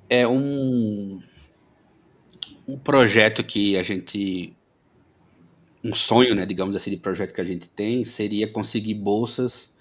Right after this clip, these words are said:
de incentivo à contribuição pro Debian, é, bolsas remuneradas, né, pra, pra pessoas contribuir para o Debian e receber, pra aprender, na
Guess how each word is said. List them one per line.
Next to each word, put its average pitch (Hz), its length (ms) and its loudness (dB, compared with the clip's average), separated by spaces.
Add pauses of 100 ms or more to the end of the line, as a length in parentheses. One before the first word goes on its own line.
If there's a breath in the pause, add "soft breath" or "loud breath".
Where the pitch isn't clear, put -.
(640 soft breath)
de 95 800 -2
incentivo 104 680 -2
à 104 120 8
contribuição 107 720 0
pro 123 160 2
Debian, 117 640 2 (420)
é, 92 460 -4 (160)
bolsas 107 540 0
remuneradas, 95 680 0
né, 95 200 -6
pra, 82 480 -8 (800 soft breath)
pra 85 400 -4
pessoas 98 440 -2
contribuir 104 640 0
para 101 80 0
o 101 60 2
Debian 117 500 4
e 117 40 4
receber, 110 840 0
pra 101 80 0
aprender, 110 560 0
na 110 160 -6